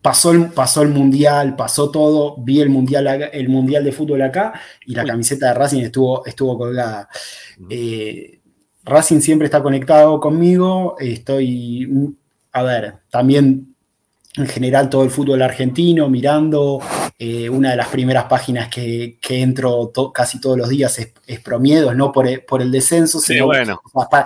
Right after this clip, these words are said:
Speaker 1: al principio de año ilusionándome con el, con el vecino para que, para que aparezca ahí en la tabla de abajo, después se empezó a
Speaker 2: <laughs>
Speaker 1: alivianar eso, eh, pero bueno, s-, digamos, siempre conectado con el fútbol y con Racing.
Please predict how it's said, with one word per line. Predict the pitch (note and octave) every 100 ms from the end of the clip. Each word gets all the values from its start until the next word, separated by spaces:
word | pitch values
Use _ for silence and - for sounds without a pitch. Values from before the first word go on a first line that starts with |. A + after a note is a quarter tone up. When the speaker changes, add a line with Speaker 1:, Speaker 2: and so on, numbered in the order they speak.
| - - - - - - - - _ -
Speaker 1:
al | C#3
principio | C3+ C3 C3+ D3 D3
de | C#3+
año | D3+ D#3 C#3 C#3
ilusionándome | B2+ C3 - C3+ C3+ C#3+ C3+ C#3+ C#3
con | C3 B2
el, | B2 A#2 A2+ _ _
con | - B2+
el | B2 B2
vecino | B2 - D#3+ D#3 A#2+
para | B2 A2+
que, | A2+ A#2 A2 _ _ _ _
para | A#2 A2 A2
que | A#2 A2+ A2+
aparezca | A2 A#2 B2+ B2+ B2
ahí | B2+
en | B2
la | A#2+
tabla | B2 B2+ C3
de |
abajo, | C3+ D3 E3 - F3+ E3+
después | B2+ - - C3 C3 - - _ _
se | - - A2+ G#2+
empezó | G#2 G#2+ - B2 B2 A#2
a | A2 G#2+
Speaker 2:
<laughs> |
Speaker 1:
alivianar | A#2+ A#2+ A#2+ B2 A#2+ C3 C3+
eso, | C#3 - G#3+ - - - - _
eh, | - A#2+ A#2 A2+ G2
pero | A2 C3
bueno, | C#3+ G#2+ - _ -
s-, | - - _
digamos, | - A#2+ A#2+ A#2+
siempre | - D3 D#3+
conectado | C3+ A#2+ A#2+ B2+
con | B2
el | A#2
fútbol | A2+ D3+ D3+ D3+
y | A#2+
con | A#2+ G#2+
Racing. | A#2 - G2+